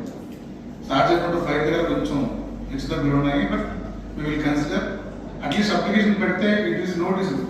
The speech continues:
అంటే ఒక అప్లికేషన్ వచ్చిందని కనీసం ఒక నోటీస్లో ఉంటుంది. ఎందుకంటే ఏదైనా జరిగితే, if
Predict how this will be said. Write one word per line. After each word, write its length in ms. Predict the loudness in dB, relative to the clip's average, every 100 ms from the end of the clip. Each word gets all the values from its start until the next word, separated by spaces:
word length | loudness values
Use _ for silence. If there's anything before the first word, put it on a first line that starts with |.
| -6 -8 -8 -6
అంటే 120 | 0
ఒక 80 | 2 2
అప్లికేషన్ 340 | 2 2 2
వచ్చిందని 340 | 0 0 0 0
కనీసం 200 | 0 0
ఒక 60 | 2
నోటీస్లో 320 | 2 2 2 2
ఉంటుంది. 280 | 4 4 2 0 -6 -8 -8 -10 -10 -6
ఎందుకంటే 320 | 0 4 4 6 4
ఏదైనా 260 | 4 6 6 6
జరిగితే, 400 | 4 4 2 0 -2 -6 -8
if 60 | -6